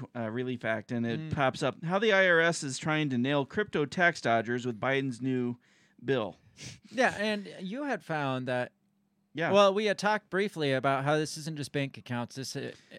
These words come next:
Speaker 1: Right.
Speaker 2: involves crypto
Speaker 1: Yeah.
Speaker 2: transactions. This involves
Speaker 1: PayPal,
Speaker 2: Venmo,
Speaker 1: Venmo, yeah.
Speaker 2: PayPal. All the means that you have of dodging this,
Speaker 1: Yeah.
Speaker 2: besides just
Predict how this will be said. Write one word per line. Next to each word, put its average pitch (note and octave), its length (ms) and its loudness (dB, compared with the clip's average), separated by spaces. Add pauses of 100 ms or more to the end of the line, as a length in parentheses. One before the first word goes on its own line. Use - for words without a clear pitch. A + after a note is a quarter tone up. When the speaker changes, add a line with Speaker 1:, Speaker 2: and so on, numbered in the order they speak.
Speaker 1:
Right. F3 200 6
Speaker 2:
involves C3 420 2 (180)
crypto D#3+ 760 0
Speaker 1:
Yeah. A#2+ 180 2
Speaker 2:
transactions. D3+ 600 0
This B2+ 200 -10
involves D3 360 4
Speaker 1:
PayPal, C3 300 6
Speaker 2:
Venmo, C3 200 4
Speaker 1:
Venmo, D#3 560 4
yeah. A#2+ 180 -2
Speaker 2:
PayPal. D3 580 0 (480)
All F#3+ 420 4 (120)
the D3+ 100 -6
means D#3+ 480 -8 (180)
that C#3+ 140 0
you C#3+ 140 -4
have C#3 380 2
of - 340 -8
dodging D3+ 420 4
this, A2+ 360 -4
Speaker 1:
Yeah. C3 100 0
Speaker 2:
besides F#3+ 560 2
just - 500 -2